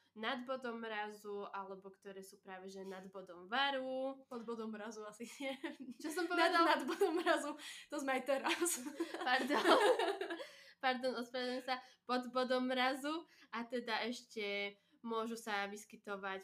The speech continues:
Speaker 1: pri toxickom odpade, v horúcich prameňoch a tak podobne, ale takým extrém-, extrémnymi podmienkami sú aj také, ktoré sa nachádzajú v hlbokomorskom prostredí. A keďže Kika, to je jej hlavná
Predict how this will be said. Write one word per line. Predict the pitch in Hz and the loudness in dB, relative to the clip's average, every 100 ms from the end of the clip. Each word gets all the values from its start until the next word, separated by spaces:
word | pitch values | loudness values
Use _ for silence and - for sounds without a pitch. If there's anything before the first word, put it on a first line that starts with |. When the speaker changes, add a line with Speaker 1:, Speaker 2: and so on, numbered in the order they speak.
| - | -12
Speaker 1:
pri | 196 190 185 185 190 | -14 -12 -12 -14 -8
toxickom | 285 302 - 254 - - 220 208 | -8 -8 -12 -16 -14 -6 -6 -4
odpade, | 214 220 - 208 196 196 | -8 -8 -10 -8 -6 -8
v | 196 | -6
horúcich | 262 285 262 233 - | -6 -4 -8 -12 -14
prameňoch | 226 214 208 202 196 | -8 -8 -6 -8 -10
a | 196 | -14
tak | 190 - - | -16 -20 -14
podobne, | 214 254 247 277 330 - | -6 -6 -6 -4 -4 -4
ale | 220 220 220 214 - | -4 -2 -4 -6 -10
takým | 226 226 226 | -14 -12 -12
extrém-, | 220 233 - 247 240 233 226 _ | -12 -14 -12 -6 -6 -6 -12 _
extrémnymi | 214 - 240 233 226 208 | -18 -14 -12 -10 -10 -10
podmienkami | 208 202 202 202 208 226 240 | -12 -10 -10 -10 -12 -12 -12
sú | 247 - 214 208 | -12 -16 -14 -10
aj | 196 196 | -12 -12
také, | 202 202 | -16 -18
ktoré | _ 202 202 | _ -16 -16
sa | 202 | -14
nachádzajú | 202 196 196 190 196 185 185 | -16 -16 -18 -18 -16 -16 -16
v | 190 _ _ _ | -18 _ _ _
hlbokomorskom | 226 214 220 220 208 196 202 - - 196 180 190 | -12 -10 -12 -12 -12 -12 -12 -16 -18 -14 -14 -14
prostredí. | 196 190 - 196 196 190 220 269 - - - 220 | -12 -12 -14 -14 -14 -12 -10 -10 -12 -20 -14 -14
A | |
keďže | 240 226 202 214 208 208 208 _ _ _ | -10 -12 -8 -6 -6 -6 -10 _ _ _
Kika, | 240 233 233 214 | -16 -10 -10 -8
to | 220 | -8
je | 208 | -4
jej | 202 196 202 196 196 - _ | -4 -4 -4 -4 -6 -12 _
hlavná | 220 220 220 208 | -4 -4 -2 -8